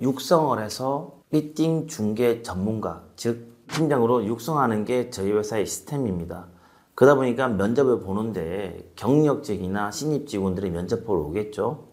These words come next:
물론 뭐 원룸이라든가 사무실이라든가 아니면은 뭐 이런 것들을 임대차 또는 주거 지역에 중개를 했던 분들은 자기가 일을 했던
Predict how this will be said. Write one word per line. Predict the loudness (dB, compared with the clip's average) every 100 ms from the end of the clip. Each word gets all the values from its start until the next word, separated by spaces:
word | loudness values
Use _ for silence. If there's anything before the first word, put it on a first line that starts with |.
| -8
물론 | 0 2 4 4 2 -4 -14 -12
뭐 | 2 4 6 4
원룸이라든가 | 4 4 4 2 2 2 2 -2 -2 -2 -2 -8 -20 _
사무실이라든가 | 0 2 4 2 0 0 2 0 -6 -4 -4 -6 -16 _
아니면은 | -4 -2 -2 2 2
뭐 | 4 4
이런 | 4 4
것들을 | 2 -2 0 0 2
임대차 | 2 4 2 -2 -10 -12 _
또는 | -2 0 0
주거 | -2 0 4 4
지역에 | 4 4 6 4 2
중개를 | -2 -2 0 0
했던 | -2 -4 -2
분들은 | -2 -2 -2 -4 -6 -14 -20 -6
자기가 | 0 2 2 2 2 2
일을 | 0 0
했던 | -2 -2 0 0 -4